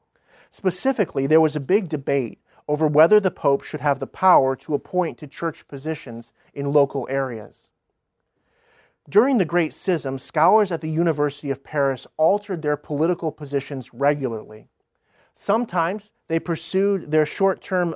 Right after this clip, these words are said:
financial interests and sought jobs in the church. Sometimes they sacrificed their political interest and pursued union in the church.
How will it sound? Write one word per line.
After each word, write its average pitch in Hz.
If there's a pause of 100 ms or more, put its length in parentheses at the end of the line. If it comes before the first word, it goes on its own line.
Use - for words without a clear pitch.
financial 160
interests 113
and 139
sought 123
jobs 139
in 127
the 120
church. - (640)
Sometimes 202
they 160
sacrificed 151
their 135
political 139
interest 131
and 139
pursued 151
union 151
in 117
the 113
church. -